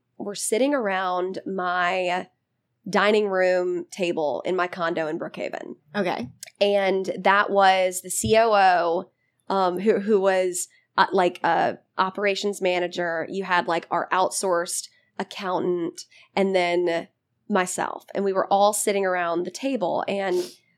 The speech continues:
Speaker 1: one of the things that the, the operating manager said that we had to have, and, and both of these people were contractors.
Speaker 2: Okay.
Speaker 1: But we were working very closely together building the business.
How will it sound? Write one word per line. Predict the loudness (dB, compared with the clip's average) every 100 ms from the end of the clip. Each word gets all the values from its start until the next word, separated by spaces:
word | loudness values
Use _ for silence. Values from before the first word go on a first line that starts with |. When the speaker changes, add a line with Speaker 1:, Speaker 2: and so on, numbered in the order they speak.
| -2
Speaker 1:
one | 2
of | 2
the | 0
things | 0 0 0 -2 -2
that | 0 2 0 -4 -10 _ _
the, | -6 -2 0 0 0 -4 -8 -12 -12 _
the | -6 0 0 0 -4 _ _ _ -2
operating | -2 0 -2 0 0 -2
manager | -2 -2 -2 -2 -4 -2 -4 -6 _ _ _ _
said | -4 2 4
that | 4 -2
we | -4
had | -2 0 0
to | -2
have, | -2 -2 -2
and, | -4 0
and | 0 0 0
both | 2 2
of | 2
these | -8 -6
people | -6 -4
were | -4 -4 -4 -8 _ _ _ -14
contractors. | -6 -6 -4 -8 -8 -10 -10 -12 _ _
Speaker 2:
Okay. | -2 -2 -2 -6 -6
Speaker 1:
But | 2 4
we | 4 4
were | 4 2
working | 2 2 2 2 2 2 -2 _ _
very | -10 0 4 6 4 2
closely | 0 2 2 2 0
together | 0 0 0 -2
building | -2 -4 -4
the | -6
business. | -8 -8 -8 -8 -6 -8